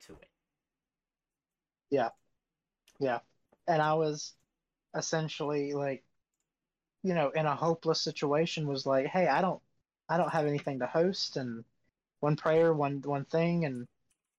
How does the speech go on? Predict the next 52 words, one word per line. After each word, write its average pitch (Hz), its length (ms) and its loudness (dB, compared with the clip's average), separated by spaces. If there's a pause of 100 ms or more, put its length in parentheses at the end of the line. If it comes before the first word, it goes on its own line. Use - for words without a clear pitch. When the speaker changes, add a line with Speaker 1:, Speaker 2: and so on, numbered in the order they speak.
(140)
Speaker 2:
I 151 120 0
mean, 139 240 0
and 131 140 0
I'm 135 380 -2
hosting 147 400 0
fifteen 147 380 -4
bots, 139 280 0
and 147 80 -2
I've 147 120 0
got 151 180 2
eight 165 220 -2
more 156 240 0
to, 143 80 -6 (800)
eight 156 160 -2
more 156 120 0
to 147 60 2
be 135 120 -8
sent, 139 320 -4
so, 123 400 -4 (580)
and, 175 180 2
and 175 180 0
that's, - 420 -2
that's 170 280 -4
just, 185 380 -8
that's 170 200 -2
just - 220 -8
the 165 80 -4
way 170 200 2
it 147 60 2
is, 170 340 -4
and, 127 220 -12 (640)
you 160 80 0
know, 135 140 4
put - 220 0
your 156 80 2
mind 156 280 2
to 165 120 4
it, 160 180 2 (260)
put 147 160 -2
God 151 280 2
first, 160 280 2
and 139 80 -4
there 156 120 2
you 156 80 0
go. 160 300 0
You 147 120 -6
know, 139 80 -2
you 143 180 -4
got, 147 220 2 (720)
you 190 140 2
got 220 160 4
a 135 120 -2